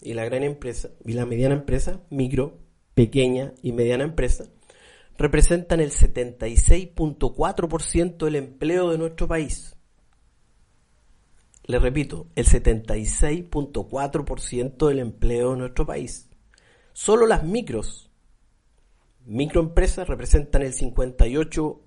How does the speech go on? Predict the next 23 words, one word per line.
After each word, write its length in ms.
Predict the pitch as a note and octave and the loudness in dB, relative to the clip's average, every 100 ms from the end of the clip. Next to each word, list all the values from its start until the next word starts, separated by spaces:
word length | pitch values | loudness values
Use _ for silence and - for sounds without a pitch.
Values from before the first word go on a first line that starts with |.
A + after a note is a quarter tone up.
| _ | _
por 160 | - A2+ | -4 -4
ciento 520 | - D#3 C#3+ C#3+ D3 | -4 -2 -2 -2 -2
del 100 | C#3+ | -2
empleo 640 | B2 G#2+ - B2+ B2+ D3+ - _ _ _ _ _ | -2 -8 -4 -2 -2 -4 -12 _ _ _ _ _
de 100 | - | -8
nuestro 260 | B2+ C3+ E3 | -6 2 2
país. 340 | D#3+ G#2+ - - _ _ _ _ _ _ _ _ _ _ _ _ _ _ _ _ _ _ _ _ _ _ _ - - _ _ - | 2 -6 -12 -14 _ _ _ _ _ _ _ _ _ _ _ _ _ _ _ _ _ _ _ _ _ _ _ -20 -20 _ _ 0
Cuando 600 | D#3+ E3 E3 F3 E3+ E3+ | 2 2 0 2 2 2
Rafael 340 | D#3+ E3 F#3 | 0 -4 -4
Councille 800 | G#3 F3+ E3 - G3+ C#3 G#2 F#2 - _ _ _ _ _ _ _ _ _ _ | -4 -6 -8 -10 -10 -8 -10 -12 -20 _ _ _ _ _ _ _ _ _ _
se 180 | - C#3 | -6 2
refiere 680 | B2+ - D#3 D#3 D3 C3+ - _ _ _ - | 4 8 6 6 2 -2 -10 _ _ _ -4
al 200 | C#3+ C#3+ | -2 -2
principal 800 | C#3 C#3 C3+ D#3+ F3 F3+ D#3+ - _ | -2 0 0 2 2 2 -4 -12 _
mal 560 | B2+ C#3+ D#3+ B2 D#2+ - _ _ _ _ _ _ _ | -8 -2 0 -2 -8 -20 _ _ _ _ _ _ _
que 100 | - | -6
nos 200 | C3 B2 | -4 0
aqueja 340 | B2+ B2 D3+ D3+ | 0 0 2 4
en 80 | |
este 220 | D3+ - C#3+ | 6 4 4
minuto 580 | C#3+ D#3 D#3+ D3+ C#3+ C3 | 0 -2 -2 -4 -4 -6
como 240 | B2+ B2+ | -8 -6
país, 460 | B2 C#3 G#3+ - | -4 -4 -8 -12